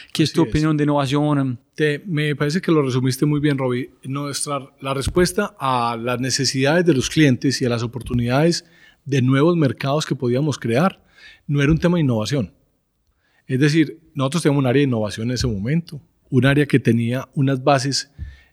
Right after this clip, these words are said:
Speaker 2: especialmente en el negocio solar, muy interesante. Se había montado un laboratorio solar acá en Jumbo que nos sirvió de base para hacer la expansión en solar que hicimos tan rápida y por eso hoy somos los líderes en solar. Pero tenemos un área típica,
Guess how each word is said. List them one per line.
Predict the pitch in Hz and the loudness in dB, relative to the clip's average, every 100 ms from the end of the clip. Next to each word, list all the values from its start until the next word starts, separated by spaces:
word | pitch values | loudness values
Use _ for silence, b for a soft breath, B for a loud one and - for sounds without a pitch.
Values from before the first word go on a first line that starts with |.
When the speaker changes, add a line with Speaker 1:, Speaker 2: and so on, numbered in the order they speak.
| - | -6
Speaker 2:
especialmente | 170 120 135 113 123 139 147 | -4 -2 0 0 0 2 2
en | |
el | 131 | 0
negocio | 113 110 131 | -2 -4 -2
solar, | 120 110 | -2 0
muy | 120 151 | 4 4
interesante. | 151 131 113 165 165 143 | 4 2 2 0 -2 -2
Se | |
había | 113 123 | -2 0
montado | 135 110 113 | -2 -2 -2
un | 127 | 0
laboratorio | 135 117 104 113 | 2 2 0 -2
solar | 127 113 107 | 0 0 -2
acá | 123 131 | -2 0
en | 131 | 2
Jumbo | 156 147 135 B B B B B | 0 0 -6 B B B B B
que | - 139 | -2 0
nos | 127 | 2
sirvió | - 110 123 127 135 - _ _ _ - | 0 0 2 2 0 -8 _ _ _ -8
de | 113 117 131 | -4 2 4
base | 127 156 151 165 | 4 2 0 -4
para | - 131 120 | -4 -2 0
hacer | 110 127 117 | -2 -4 -4
la | |
expansión | 139 - 117 107 123 | -6 -6 -8 -4 -4
en | |
solar | 127 113 110 | -2 -2 -2
que | - | 0
hicimos | 127 139 127 | 0 0 -2
tan | - 98 | -4 -2
rápida | 127 - 151 143 135 - b b b b | 2 4 4 4 2 -8 b b b b
y | 127 | -2
por | - 117 | -2 -2
eso | 113 | -2
hoy | 131 | -2
somos | - 135 123 | -2 -2 -2
los | 110 | 0
líderes | 123 135 120 | 2 2 0
en | 110 | -4
solar. | 101 120 160 _ B B B | -4 -4 -4 _ B B B
Pero | 147 | 0
tenemos | 151 190 180 | 2 2 4
un | 185 | 4
área | 185 190 | 2 2
típica, | 233 170 117 107 | 2 0 -4 -10